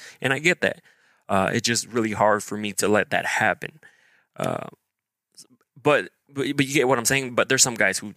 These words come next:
absolutely do not wanna work, want the girl to pay for everything. And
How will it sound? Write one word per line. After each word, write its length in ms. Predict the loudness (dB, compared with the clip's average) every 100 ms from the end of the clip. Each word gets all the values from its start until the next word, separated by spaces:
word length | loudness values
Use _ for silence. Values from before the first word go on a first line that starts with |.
| -2
absolutely 460 | -2 -2 -8 -8
do 160 | -10 -6
not 320 | -4 -4 -6
wanna 180 | -6 -4
work, 300 | -2 -4 -6 _ _ _ -6
want 160 | -4
the 80 | -2
girl 180 | -2 -2
to 60 | -2
pay 180 | -2
for 120 | -2 -2
everything. 520 | -2 -2 -8 -6 -4
And 200 | -6